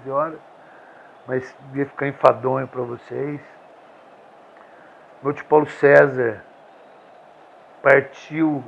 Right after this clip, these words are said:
no dia do flamenguista, né, que é o dia do nosso padroeiro, São Judas Tadeu,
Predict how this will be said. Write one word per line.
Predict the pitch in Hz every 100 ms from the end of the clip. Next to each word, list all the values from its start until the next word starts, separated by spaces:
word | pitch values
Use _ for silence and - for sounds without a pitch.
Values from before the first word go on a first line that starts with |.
| -
no | 143
dia | 135 147
do | 165
flamenguista, | - 170 151 135 135 165 175 - 175 156 - - - - - - - - - - - - - 135
né, | 139 156 156 - - - -
que |
é | 131
o |
dia | 131 117 135 147
do | 131 135
nosso | 135 131
padroeiro, | - 131 127 131 127 151 175 170 160 - - - - - - -
São | - 127
Judas | 131 131 117
Tadeu, | 123 117 135 165 175